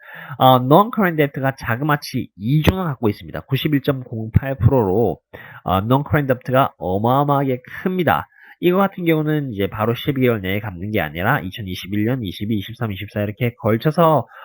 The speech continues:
얼마씩 은행에게 갚도록 되어 있습니다. current debt 같은 경우는 이십구점사칠 밀리언 달러로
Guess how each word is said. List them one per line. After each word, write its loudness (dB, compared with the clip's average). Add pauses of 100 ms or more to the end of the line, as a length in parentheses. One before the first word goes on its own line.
(140)
얼마씩 0 (160)
은행에게 -2
갚도록 -2
되어 2
있습니다. -6 (680)
current 4
debt 4
같은 0
경우는 -4
이십구점사칠 -4
밀리언 0
달러로 -2